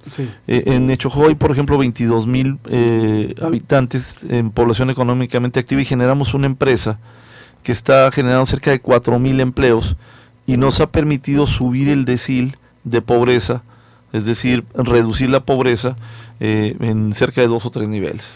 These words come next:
Speaker 1: ¿Qué pasó en, en, en Cajeme? Me dice Alfredo Flores, y la mi-, y la simulación de la apertura de Microsoft en Cajeme, que no pasó de una calcom-, calcomanía y de ese, ¿qué, qué pasó ahí?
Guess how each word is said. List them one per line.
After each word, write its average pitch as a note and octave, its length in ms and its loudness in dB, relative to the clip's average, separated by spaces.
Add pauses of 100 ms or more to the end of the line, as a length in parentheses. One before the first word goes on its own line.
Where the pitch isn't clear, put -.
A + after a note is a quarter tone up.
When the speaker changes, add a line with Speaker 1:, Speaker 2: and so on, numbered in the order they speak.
Speaker 1:
¿Qué G#3+ 100 2
pasó A3+ 240 -6
en, G#3+ 160 -6
en, D3+ 180 -4
en D3 140 -6
Cajeme? D#3+ 360 -6
Me C#3 60 -2
dice D3 160 -6
Alfredo D#3 320 -6
Flores, D#3 480 -6
y D#3 80 -4
la D#3+ 120 -2
mi-, D#3 220 -6
y D#3+ 200 -4
la D#3 120 -4
simulación D#3 440 -6
de G3 40 -4
la F#3+ 60 -4
apertura E3+ 300 -8
de E3+ 60 -6
Microsoft D#3 500 -10
en D#3 80 -8
Cajeme, D#3+ 480 -10
que C#3+ 100 -8
no D3 120 -6
pasó D3 280 -10
de C#3+ 100 -6
una C#3+ 220 -8
calcom-, B2 460 -12
calcomanía B2 600 -10
y B2 120 -14
de B2 120 -10
ese, C3 140 -16
¿qué, C3+ 100 -14
qué F3+ 120 -12
pasó G3 220 -12
ahí? A2 120 -14